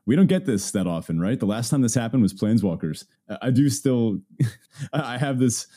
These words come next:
thought in the back of my head that when I see it, it does look an awful lot like an enchantment. I don't know, maybe, I guess they don't really have borders, so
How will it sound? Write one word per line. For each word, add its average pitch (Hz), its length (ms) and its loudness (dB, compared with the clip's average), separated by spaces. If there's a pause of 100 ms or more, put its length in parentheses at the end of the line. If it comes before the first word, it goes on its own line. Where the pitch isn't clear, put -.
(100)
thought 131 180 0
in 113 80 -2
the 113 80 2
back 117 220 0
of 104 60 0
my 98 80 0
head 104 140 0
that 92 100 0
when 110 120 -2
I 104 80 -2
see 139 280 2
it, - 80 -2
it - 140 -2
does 160 240 2
look 117 240 6
an 107 80 2
awful 98 260 0
lot 92 200 0
like 95 180 -2
an 90 80 0
enchantment. 87 560 -4 (240)
I 120 60 -6
don't 107 100 0
know, 101 140 4
maybe, 120 480 4 (240)
I 131 80 0
guess 170 120 2
they 170 100 0
don't 127 60 -4
really 107 120 -2
have 92 260 -2
borders, 90 480 0
so 90 220 -2